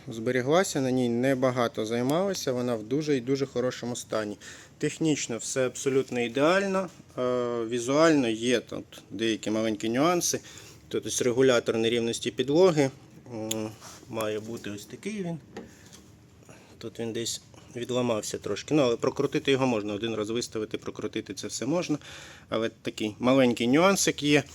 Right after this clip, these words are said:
І сидіння тут замінене, це нове сидіння, рідне, ну, було там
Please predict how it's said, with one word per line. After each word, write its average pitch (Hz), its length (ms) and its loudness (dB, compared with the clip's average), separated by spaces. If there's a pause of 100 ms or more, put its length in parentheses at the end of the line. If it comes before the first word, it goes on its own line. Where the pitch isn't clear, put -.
(420)
І 196 240 0
сидіння 147 520 4
тут 135 380 -2
замінене, 151 600 6
це - 140 0
нове 131 320 6
сидіння, 143 720 2
рідне, 123 600 2 (260)
ну, 107 360 -4 (100)
було 120 260 4
там 104 260 -4